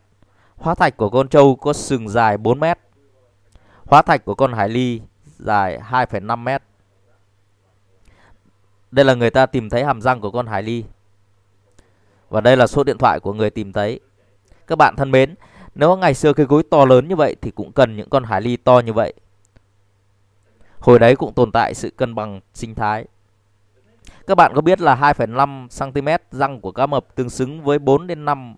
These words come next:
mét độ dài của thân? Theo hóa thạch răng cá mập tìm được thì người ta xác định ra cá mập trước hồng thủy có chiều dài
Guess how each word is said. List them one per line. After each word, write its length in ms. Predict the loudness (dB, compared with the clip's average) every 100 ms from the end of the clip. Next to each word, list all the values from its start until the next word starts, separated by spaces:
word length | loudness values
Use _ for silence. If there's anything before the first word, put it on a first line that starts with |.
| -14
mét 300 | -10 -10 -8
độ 180 | -8
dài 200 | -4 -4
của 100 | -4
thân? 260 | -4 -4 -4 -12 _ _ _ _ -20 _ _ -8
Theo 160 | 0 4
hóa 140 | 4
thạch 220 | 2 -4 -4
răng 260 | -8 -8 -4
cá 120 | -2
mập 200 | -2 -4
tìm 160 | -6 -4
được 280 | -2 -2 -8
thì 80 | -8
người 140 | -4
ta 140 | -2
xác 180 | -2 -4
định 200 | -4 -4
ra 180 | -2 -2
cá 140 | -2
mập 280 | -4 -6 -8
trước 160 | -12 -6
hồng 160 | -6
thủy 240 | -4 -6 -4
có 140 | -6
chiều 180 | -4 -4
dài 380 | -2 -2 -4